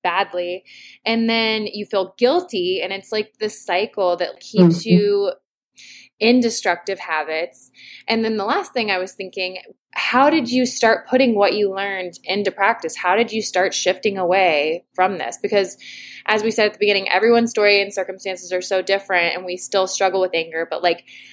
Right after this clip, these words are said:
Speaker 1: how were you able to start recognizing triggers to overcome that reactive?
Speaker 2: Yeah. So basically what I discovered as I continued in my growth and applying my, what I learned and what I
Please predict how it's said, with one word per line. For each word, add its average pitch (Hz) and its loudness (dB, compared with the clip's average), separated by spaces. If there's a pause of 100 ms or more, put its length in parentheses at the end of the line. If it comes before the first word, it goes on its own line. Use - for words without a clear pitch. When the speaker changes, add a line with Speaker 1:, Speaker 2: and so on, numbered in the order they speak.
Speaker 1:
how 214 2
were 226 4
you 240 2
able 208 4
to 202 0
start 190 -2
recognizing 185 -2
triggers 196 0
to - -14
overcome 185 -6
that 165 -2
reactive? 170 -2 (540)
Speaker 2:
Yeah. 196 4
So 262 4
basically 330 6
what 214 4
I 214 2
discovered 175 0
as 170 -2
I 170 0
continued 175 0
in 160 0
my 156 -4
growth 165 4
and 160 -10
applying 175 0
my, 156 -4
what 175 2
I 160 0 (120)
learned 175 2 (400)
and 170 4
what 170 2
I 156 -6